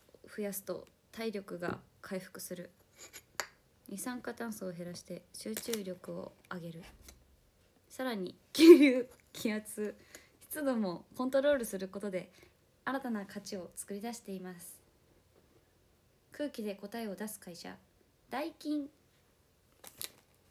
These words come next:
<laughs> ちょっとシーエムが続いてます。ちょっと待ってください。今のは実況じゃないですね。読み上げですね。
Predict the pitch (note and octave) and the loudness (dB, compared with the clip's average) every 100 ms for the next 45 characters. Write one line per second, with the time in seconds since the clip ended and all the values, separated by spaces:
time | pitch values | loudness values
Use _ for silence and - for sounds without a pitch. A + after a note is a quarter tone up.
0 | - _ - - - _ _ _ _ _ | -20 _ -20 -20 -20 _ _ _ _ _
1 | _ _ _ _ - A#3+ G#3+ A3+ G#3 G#3 | _ _ _ _ -8 -6 0 0 0 -2
2 | F#3 G3+ - _ - - - - - B3+ | -4 -6 -10 _ -20 -20 -20 -16 -10 -8
3 | - C4 D4 D#4 D4+ D4 C#4+ - - - | -6 -4 -2 0 2 2 0 -6 -16 -20
4 | - A#3+ C4+ C4+ C4 B3+ C4+ - - - | -10 -4 -4 -2 -2 -2 -6 -10 -16 -18
5 | - - D4 B3 G#3+ G#3+ F#3 F#3 F3 - | -20 -14 -10 -8 -8 -8 -10 -12 -14 -12
6 | F3 - - - - - - - _ - | -12 -14 -20 -20 -20 -20 -20 -20 _ -20
7 | - _ _ _ _ _ _ _ - - | -20 _ _ _ _ _ _ _ -20 -20
8 | - - - - - - - - C4+ A#3+ | -20 -20 -20 -20 -20 -20 -16 -6 -4 -2
9 | F#3+ F#3+ G3 - C4 B3 B3 A3+ G3 - | -4 -6 -10 -6 -4 -2 -4 -6 -10 -14
10 | - G#3 G#3+ A3 A3 G#3+ G#3 - | -8 -4 -2 -2 -2 -4 -6 -12